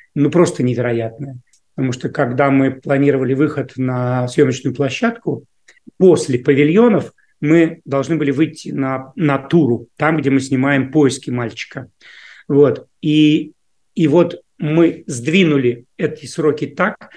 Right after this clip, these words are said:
чтобы попасть на самый конец, на излет осени. То есть ровно тогда, когда все уже листья опали, у нас графичный очень рисунок,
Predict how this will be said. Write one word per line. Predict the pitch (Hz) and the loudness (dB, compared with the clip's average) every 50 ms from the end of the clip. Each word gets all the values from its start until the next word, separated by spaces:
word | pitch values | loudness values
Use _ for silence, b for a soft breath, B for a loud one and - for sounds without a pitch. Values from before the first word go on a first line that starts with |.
| B B B B | B B B B
чтобы | B - - 160 131 139 139 | B -6 -2 0 0 0 0
попасть | 143 139 - - 175 160 165 - | -2 -4 -2 0 0 0 0 0
на | 147 151 151 | -2 -2 -2
самый | 147 - - - - 180 160 165 165 156 147 156 | -2 -4 -8 -4 -2 0 0 2 2 2 0 0
конец, | - 151 131 131 135 135 131 - - | -2 -2 0 0 -2 -2 -4 -4 -4
на | 139 139 151 156 151 | -2 0 0 -2 -2
излет | 139 127 143 160 170 170 175 139 - - - _ | -4 -6 -4 -2 0 2 2 2 0 -4 -10 _
осени. | - 139 131 127 - - 123 113 110 107 - _ _ b b b b b b | -4 -4 -4 -4 -6 -10 -10 -10 -10 -12 -16 _ _ b b b b b b
То | - 165 | -2 -2
есть | 151 - - | -2 0 0
ровно | 147 170 160 135 135 135 | 2 2 2 2 0 -4
тогда, | 131 143 135 123 131 165 160 | -4 -4 -6 -2 -2 -2 -2
когда | 160 - 139 120 135 131 | -2 -4 -6 -4 -6 -6
все | - - - - 147 139 | -6 -6 -4 0 2 2
уже | 135 123 127 131 | 2 2 2 0
листья | 127 131 131 127 135 - 139 127 120 | 0 0 -2 -4 -4 -4 -2 -2 -2
опали, | 120 - 165 185 202 202 208 208 202 b b b b b b b b b b | -2 -2 0 0 2 0 0 -2 -4 b b b b b b b b b b
у | 139 139 | -2 0
нас | 139 135 131 127 - - - - | 0 0 0 -2 -6 -10 -14 -14
графичный | - 123 135 135 131 135 151 127 - - - 127 123 | -8 -2 0 0 0 0 -2 -6 -6 -6 -6 -4 -4
очень | 123 120 123 - - 131 123 117 | -4 -4 -6 -4 -2 -2 0 0
рисунок, | 120 117 - - 139 127 123 123 123 - | -2 -2 -4 -2 -2 -2 -2 -2 -4 -8